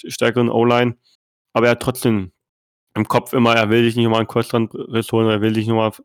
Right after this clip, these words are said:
nicht nochmal verletzen. Und ob er jetzt so mega, mega stark spielen wird in unser, in unser Team, kann ich nicht einschätzen. Und er hat auch zu teuren Vertrag. Deswegen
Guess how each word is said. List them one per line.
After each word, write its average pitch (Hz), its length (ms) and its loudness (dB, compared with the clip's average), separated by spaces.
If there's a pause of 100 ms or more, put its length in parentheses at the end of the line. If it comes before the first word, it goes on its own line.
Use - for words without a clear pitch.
nicht 110 140 -2
nochmal 110 180 0
verletzen. 110 480 -4 (420)
Und - 80 0
ob 110 100 0
er 117 60 6
jetzt 113 120 0
so 120 100 2
mega, 123 500 2 (720)
mega 135 440 4
stark 127 400 2
spielen 131 240 0
wird 131 220 -2
in 120 260 0
unser, 120 440 2
in 120 120 0
unser 117 240 0
Team, 113 320 0 (300)
kann 117 180 0
ich 117 160 0
nicht 110 140 -2
einschätzen. 110 640 -2 (280)
Und 123 100 0
er 123 40 4
hat 123 100 0
auch 110 120 -2
zu - 140 -2
teuren 107 380 0
Vertrag. 92 640 -4 (160)
Deswegen 113 600 0